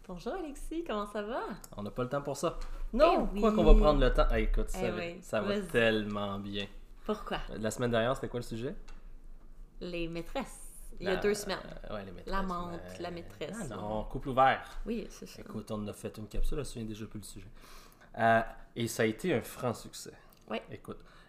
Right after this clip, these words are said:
Speaker 2: je
Speaker 1: Il faut expliquer que on, on le vit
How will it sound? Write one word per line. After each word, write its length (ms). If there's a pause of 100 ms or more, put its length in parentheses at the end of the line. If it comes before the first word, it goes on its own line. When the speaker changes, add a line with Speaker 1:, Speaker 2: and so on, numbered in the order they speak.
Speaker 2:
je 680 (840)
Speaker 1:
Il 80
faut 140 (200)
expliquer 600
que 380
on, 260
on 100
le 120
vit 420